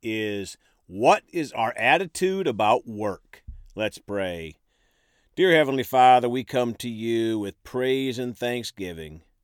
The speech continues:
So very thankful that you're a loving God, you're a merciful God. So we come to you today ready to receive.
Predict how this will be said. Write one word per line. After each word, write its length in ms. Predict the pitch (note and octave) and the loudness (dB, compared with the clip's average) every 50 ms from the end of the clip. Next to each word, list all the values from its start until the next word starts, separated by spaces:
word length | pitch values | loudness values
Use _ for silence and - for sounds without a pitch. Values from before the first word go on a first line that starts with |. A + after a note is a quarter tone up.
| _ _ _ _ _ _ _ _ _ | _ _ _ _ _ _ _ _ _
So 300 | - - - D#3 F3 E3+ | -8 -2 0 2 2 2
very 340 | C#3 D3 D#3 D3+ D3+ D3 C#3 | 2 2 0 2 2 0 -2
thankful 640 | B2 - - A#2+ A2+ A2 - - - - G2+ G2 F#2+ | -4 -4 -4 -2 -2 -2 -6 -10 -18 -14 -14 -12 -12
that 240 | F#2+ F#2 - - | -12 -14 -14 -12
you're 140 | - G#2+ G2 | -10 -10 -10
a 60 | F#2+ | -10
loving 580 | F#2 F2+ G2 G#2+ A#2 A#2+ A2+ A#2+ B2 A#2+ A#2 A2 | -10 -10 -6 -6 -6 -6 -6 -6 -8 -8 -8 -6
God, 420 | A2 G#2+ G#2 G2 F#2 F2+ E2+ E2+ | -6 -4 -4 -4 -4 -4 -6 -10
you're 240 | E2 E2+ F#2 G#2+ G#2+ | -12 -12 -10 -8 -6
a 60 | G#2 | -6
merciful 720 | G2+ G2+ G2+ G#2+ A2 A2+ G#2+ - - G2+ F#2 - - F2+ F2+ | -6 -6 -8 -8 -8 -8 -8 -10 -14 -14 -16 -20 -20 -20 -20
God. 480 | D#2+ E2 E2 E2 E2 E2 E2 E2 D#2+ _ _ _ _ _ _ _ _ _ _ _ _ _ _ _ _ _ | -18 -18 -18 -18 -18 -18 -20 -20 -20 _ _ _ _ _ _ _ _ _ _ _ _ _ _ _ _ _
So 160 | - - G#2 | -12 -8 -6
we 140 | A2 A#2+ - | -6 -6 -4
come 320 | - C#3 C#3 D#3 E3 C#3+ | -2 -2 -2 -2 -2 -6
to 60 | D3 E3 | -6 -4
you 120 | E3 E3 | -4 -4
today 540 | D#3 - D#3+ D#3 C3 B2 A2 G#2 G2+ F#2+ F#2 | -4 -4 -8 -6 -4 -4 -4 -2 -4 -4 -6
ready 380 | F2+ F2 G2+ G#2+ A#2+ B2+ C#3 B2+ | -8 -6 -4 -4 -4 -4 -6 -6
to 100 | C3 C3+ | -6 -6
receive. 760 | C3 C3 - - - G#2+ F#2+ F2 D#2+ D2+ D2+ D#2 D2+ _ | -6 -6 -8 -10 -12 -12 -12 -12 -12 -16 -18 -20 -20 _